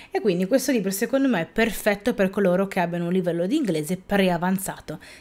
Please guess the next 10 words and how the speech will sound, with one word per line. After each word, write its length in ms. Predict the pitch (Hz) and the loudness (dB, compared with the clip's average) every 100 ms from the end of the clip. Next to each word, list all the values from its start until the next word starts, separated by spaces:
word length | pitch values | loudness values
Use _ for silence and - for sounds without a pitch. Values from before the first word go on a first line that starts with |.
| - | 0
Direi 220 | 202 196 | 4 4
di 80 | 185 | 2
andare 220 | 175 175 | 0 2
a 40 | |
leggere 300 | 190 185 175 | 2 0 0
insieme 460 | 185 180 - 277 302 180 | -2 -2 0 0 -2 -2
la 180 | 170 | -2
scheda 400 | 165 - - 196 | -4 -8 -4 0
del 240 | 233 180 180 | 2 2 0
libro. 360 | 156 - 156 | -4 -10 -12